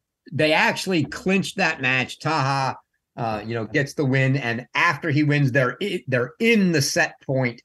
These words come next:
in the breaker on court three that, I don't know, I would have just dropped the,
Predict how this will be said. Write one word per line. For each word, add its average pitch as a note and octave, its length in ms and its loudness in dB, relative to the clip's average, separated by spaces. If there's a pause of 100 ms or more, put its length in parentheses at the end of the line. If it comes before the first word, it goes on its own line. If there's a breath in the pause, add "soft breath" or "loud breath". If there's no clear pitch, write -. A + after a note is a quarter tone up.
in C#3 140 0
the B2+ 60 0
breaker B2 500 0
on A2+ 160 -2
court C3 340 -4
three C3+ 280 0
that, A2+ 220 -2 (160)
I B2+ 100 -2
don't B2+ 80 -2
know, A2 120 -2
I A#2+ 120 2
would C3+ 100 2
have G#2+ 100 -2
just G#2+ 160 -4
dropped A#2 320 0
the, - 180 -6